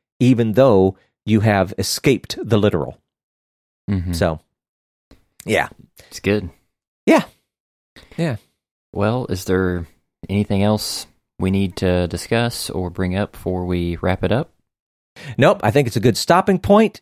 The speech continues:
Speaker 1: And, uh, honestly, I'm not even sure exactly what we hit next, but we'll sure find out when we get there.
Speaker 2: All right. Uh, before I close, I just wanted to ma-, make sure our listeners knew,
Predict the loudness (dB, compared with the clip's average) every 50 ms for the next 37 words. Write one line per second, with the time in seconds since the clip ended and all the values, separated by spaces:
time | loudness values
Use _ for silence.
0 | _ _ 2 2 4 4 4 4 4 4 4 2 2 2 2 4 4 4 4 4
1 | 2 2 2 2 -2 _ _ _ _ _ _ _ _ _ _ _ _ _ _ 0
2 | 2 2 4 6 6 6 6 4 4 2 0 -2 -2 -6 -6 -4 2 4 6 6
3 | 6 6 6 4 4 4 4 2 2 0 -2 2 4 2 2 4 2 2 4 4
4 | 4 4 4 4 4 4 4 4 2 0 0 0 2 2 4 6 6 6 4 4
5 | 4 4 4 4 4 4 4 4 4 4 4 4 4 4 4 4 4 4 4 4
6 | 4 4 4 2 2 0 -4 _ _ _ _ _ _ -2 -2 -2 -2 -2 -6 -8
7 | -10 _ _ _ _ _ _ _ 2 2 2 2 0 -2 -2 -2 -2 0 2 4
8 | 4 4 4 4 2 2 0 -2 -4 -2 0 0 2 2 2 0 0 -2 -4 -6
9 | -4 -4 -2 -2 -2 -2 0 0 0 0 0 0 0 0 0 0 0 -2 -2 -4
10 | -4 -4 _ -2 -2 0 0 -2 -4 -4 -2 -2 0 0 0 0 0 0 -2 -2
11 | -2 -4 -2 -2 -2 -2 -2 -2 0 2 2 4 4 4 2 2 0 -2 -6